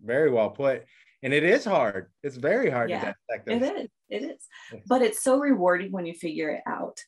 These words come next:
Speaker 2: and when you can pass it on to somebody else and you can see them get it and they light up with the potential of,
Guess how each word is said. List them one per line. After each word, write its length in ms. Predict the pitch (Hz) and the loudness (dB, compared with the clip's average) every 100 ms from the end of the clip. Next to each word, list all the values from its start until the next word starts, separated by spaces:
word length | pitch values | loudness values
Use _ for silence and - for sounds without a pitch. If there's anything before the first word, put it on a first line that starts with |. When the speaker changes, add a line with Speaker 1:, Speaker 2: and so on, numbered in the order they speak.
| _ | _
Speaker 2:
and 160 | 196 196 | -2 0
when 220 | 180 185 | 0 -2
you 100 | 190 185 | -4 -4
can 180 | 180 | -4
pass 320 | 190 190 226 233 | 0 0 0 -2
it 80 | |
on 140 | 202 180 | -2 -2
to 60 | 175 | -4
somebody 360 | 175 156 165 - | -6 -6 -6 -2
else 300 | 160 160 - | -2 -2 -4
and 160 | 180 | -6
you 80 | 180 | -6
can 120 | 185 | -6
see 280 | 175 - 190 | -10 -8 -6
them 320 | 185 170 156 139 | -4 -6 -8 -6
get 160 | 151 | -4
it 240 | 185 240 - _ _ _ _ _ - | -2 -2 -6 _ _ _ _ _ -6
and 720 | 185 175 170 165 165 156 156 - - 165 _ _ 143 151 | -2 0 -2 -4 -6 -4 -6 -8 -18 -20 _ _ -20 -4
they 200 | 185 185 | -2 -2
light 420 | 165 160 170 - | -2 -2 -2 0
up 260 | 175 165 160 | -2 -2 -4
with 140 | 160 | -8
the 80 | 170 | -10
potential 760 | 196 - - 190 196 180 - - | -14 -12 -8 -6 -4 -4 -2 0
of, 320 | 160 143 | 0 0